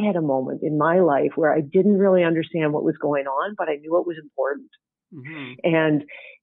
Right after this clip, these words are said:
Speaker 1: and so in the years that followed that, you know, I watched my parents continue to, you know, give back to the community too. And so the notion of, you know, giving back, you know, and, and for me, I was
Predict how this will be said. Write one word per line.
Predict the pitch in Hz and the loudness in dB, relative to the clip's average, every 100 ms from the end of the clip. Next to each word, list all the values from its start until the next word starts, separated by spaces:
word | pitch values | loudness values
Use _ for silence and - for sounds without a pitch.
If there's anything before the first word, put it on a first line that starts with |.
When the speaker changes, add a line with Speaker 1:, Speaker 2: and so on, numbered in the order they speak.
| - | 0
Speaker 1:
and | 180 170 - | 2 2 4
so | 180 175 202 | 4 4 2
in | 185 | 0
the | 175 | 0
years | 165 202 226 247 233 | -2 0 0 0 -2
that | 208 | -2
followed | 170 160 170 156 | 0 0 0 0
that, | 147 143 175 | -2 -2 -2
you | 170 | -4
know, | 160 | -2
I | 156 | -2
watched | 147 160 - 170 | -2 -6 -6 -8
my | 147 160 | -8 -6
parents | 147 139 - | -6 -6 -8
continue | 143 139 151 151 147 - | -10 -6 -4 -2 -2 0
to, | 143 147 156 | 2 4 2
you | 151 | 0
know, | 151 147 | -2 0
give | 151 147 | 0 2
back | 147 147 - | 0 0 -4
to | 143 | -10
the | 135 | -10
community | 151 143 160 - - _ - | -6 -4 -6 -10 -18 _ -2
too. | 160 143 143 143 160 | 4 6 6 6 4
And | 151 | 2
so | 170 151 147 143 - - 175 | 4 4 4 0 -10 -4 0
the | 165 | 2
notion | 170 170 180 208 - 226 185 | 4 4 6 4 2 2 4
of, | 160 139 - - | 4 0 -4 -4
you | 175 156 | 2 2
know, | 139 _ | 0 _
giving | 185 170 165 156 | 2 4 2 0
back, | 143 135 135 220 - - - | 0 0 0 -2 -8 -10 -2
you | 175 | 2
know, | 156 147 147 147 180 | 4 4 2 2 0
and, | 156 147 143 | 0 0 0
and | - 165 180 | -2 0 0
for | 170 | 2
me, | 180 180 | 4 4
I | 170 | 4
was | 165 | 2